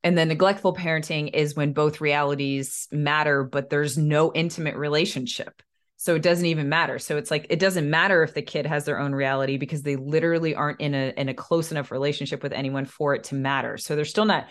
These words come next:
they may be in their own world, but they're not getting other needs met, basic other needs met. So it doesn't really necessarily matter. Does that make sense to kind of bridge those two between each other?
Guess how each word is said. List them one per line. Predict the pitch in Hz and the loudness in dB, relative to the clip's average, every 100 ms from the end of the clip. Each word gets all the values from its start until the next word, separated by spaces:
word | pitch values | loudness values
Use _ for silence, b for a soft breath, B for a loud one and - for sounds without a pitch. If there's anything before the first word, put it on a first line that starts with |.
| B B | B B
they | 185 | 2
may | 185 190 | 6 6
be | 196 | 4
in | 170 202 185 | 2 4 4
their | 175 180 | 2 2
own | 165 143 | -2 -2
world, | 156 202 135 127 - _ _ _ _ - | 2 2 2 -2 -10 _ _ _ _ -6
but | 170 | 0
they're | 165 | 2
not | 175 156 | 2 2
getting | 175 165 - | 0 0 2
other | 156 156 | 2 2
needs | 147 143 131 | 0 -2 -4
met, | 120 120 127 - - _ _ | -6 -6 -6 -14 -20 _ _
basic | 151 147 160 | 2 2 0
other | - 143 | 0 0
needs | 143 135 131 | 0 0 0
met. | 131 127 - - | -2 -2 -4 -4
So | 135 | -2
it | 127 | 0
doesn't | 135 95 | -2 -2
really | 131 123 | -2 -2
necessarily | 120 - - 62 - | -2 -6 -8 -8 -8
matter. | - - | -8 -8
Does | 131 160 | -4 2
that | 214 | 2
make | 240 240 | 2 -2
sense | 170 180 - - _ _ _ _ | -4 -6 -10 -16 _ _ _ _
to | 170 | -6
kind | 175 160 | -4 -4
of | 151 | -6
bridge | 147 151 147 - | -4 -4 -4 -4
those | 156 156 | -4 -4
two | 170 | -10
between | 165 185 175 | -8 -10 -8
each | 185 | -8
other? | 180 190 | -6 -8